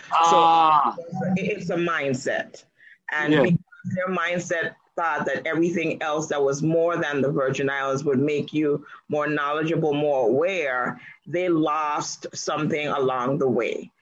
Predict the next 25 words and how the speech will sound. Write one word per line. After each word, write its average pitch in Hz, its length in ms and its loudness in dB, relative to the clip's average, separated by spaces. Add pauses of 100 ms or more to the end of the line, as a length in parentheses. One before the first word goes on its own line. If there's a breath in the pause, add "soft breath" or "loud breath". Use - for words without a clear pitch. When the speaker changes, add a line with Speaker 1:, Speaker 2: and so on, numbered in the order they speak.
(140)
Speaker 2:
So 156 520 0
Speaker 1:
I 262 100 6
Speaker 2:
if 254 100 4
Speaker 1:
hope 220 220 8
Speaker 2:
we 185 460 -6 (100)
have 185 60 2
open 180 220 -4 (120)
mindset, 156 760 -2 (240 soft breath)
we 175 120 4
will 156 360 2
appreciate, 170 500 -2
we 175 100 4
can 165 140 -2
have 160 260 -2
balance 135 440 -2
and 139 100 -2
have 151 160 -2
both. 180 380 0 (880)
Speaker 1:
I 269 140 8
hope 226 240 6
people 196 260 4
are 170 60 6
listening 185 420 4
to 180 100 4
you. 214 360 6